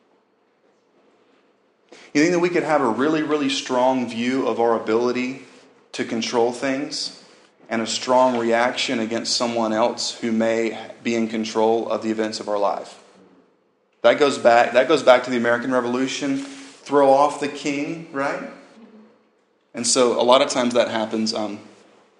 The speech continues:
with us today. All right. So sovereignty of God in the New Testament, uh, Book of Revelation. In a, in a sentence, how can prophecy be prophecy if it's uncertain,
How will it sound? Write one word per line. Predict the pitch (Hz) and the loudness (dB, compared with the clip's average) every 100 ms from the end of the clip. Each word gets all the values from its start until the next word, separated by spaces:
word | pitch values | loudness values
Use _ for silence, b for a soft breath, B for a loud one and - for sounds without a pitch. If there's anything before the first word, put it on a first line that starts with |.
| _ _ _ - | _ _ _ -12
with | 117 | -6
us | 104 - - - - - | -6 -6 -8 -12 -20 -12
today. | 113 95 78 - - _ - | -6 -6 -8 -14 -20 _ -20
All | - | -18
right. | - - _ B B | -18 -20 _ B B
So | B 127 | B 4
sovereignty | - 196 202 190 | 8 8 8 6
of | 151 | 6
God | 160 160 | 8 8
in | |
the | 135 | 6
New | 143 | 4
Testament, | 143 160 160 175 165 - | 4 2 2 0 -2 -2
uh, | 120 135 | 0 2
Book | 156 160 | 2 4
of | |
Revelation. | 156 160 151 160 175 170 165 - B B B | 6 6 6 4 2 0 -2 -10 B B B
In | - 156 156 | 2 4 6
a, | 143 127 | 6 6
in | 135 | 4
a | |
sentence, | 127 175 190 190 - | 2 2 2 2 2
how | 160 165 | 4 4
can | 165 143 | 2 -2
prophecy | 143 147 151 151 - 139 | 2 2 2 0 -2 -2
be | 127 | -2
prophecy | - 135 127 135 135 | 0 2 2 0 -4
if | 127 | -4
it's | 120 - | -4 -4
uncertain, | 113 - 113 - - | -4 -2 -2 -2 -8